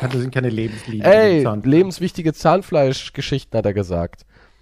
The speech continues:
Speaker 2: Der hat gesagt, dein Zahnfleisch ist skurrilerweise direkt mit deinen lebenswichtigen Organen verknüpft.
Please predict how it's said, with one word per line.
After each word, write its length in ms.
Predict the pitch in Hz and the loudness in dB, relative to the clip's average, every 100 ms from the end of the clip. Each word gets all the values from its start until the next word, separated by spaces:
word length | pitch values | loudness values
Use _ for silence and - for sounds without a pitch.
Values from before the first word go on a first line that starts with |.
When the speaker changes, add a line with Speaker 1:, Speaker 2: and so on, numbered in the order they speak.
| _ - | _ 0
Speaker 2:
Der 80 | 123 | 2
hat 100 | - | 2
gesagt, 280 | 156 160 165 | 2 2 2
dein 120 | 139 | -2
Zahnfleisch 580 | 170 151 180 180 175 - | 2 2 2 2 0 0
ist 220 | 147 - | -8 -8
skurrilerweise 680 | - 123 175 147 139 160 139 | -8 -4 2 2 4 2 2
direkt 240 | 127 165 | -2 -2
mit 120 | 135 | -2
deinen 180 | 123 127 | 0 0
lebenswichtigen 560 | 127 151 - 143 - 135 | 0 -4 -6 -10 -8 -2
Organen 380 | 117 123 139 151 | 0 0 0 -2
verknüpft. 600 | - - 98 90 - - | -8 -10 -10 -10 -12 -20